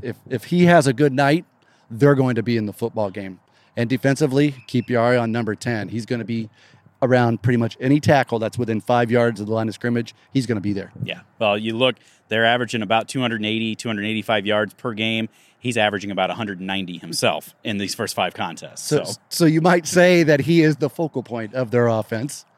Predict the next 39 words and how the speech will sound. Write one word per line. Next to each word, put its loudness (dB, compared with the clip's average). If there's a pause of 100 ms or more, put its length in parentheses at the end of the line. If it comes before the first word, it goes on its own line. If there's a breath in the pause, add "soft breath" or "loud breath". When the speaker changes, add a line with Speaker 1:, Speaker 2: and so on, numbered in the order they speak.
(160)
Speaker 1:
You, -2
you, -4
you -4
can't -2
deny -4
that. -12
Speaker 2:
Yeah. -20 (120)
Speaker 1:
And 0
he's 0
a 0
special -2
athlete, -4
and -10
he's -6
just -4
a -8
junior. -10 (260)
Speaker 2:
He's -18
got 0
some -6
big -2
bodies 2
up -4
front. -4
I -2
think -10
probably 0
an -4
average -2
about -6
two -8
thirty, 0
two -10
forty -4
Speaker 1:
Yeah. -10
Speaker 2:
for -8
that -2
offensive -6
line. -2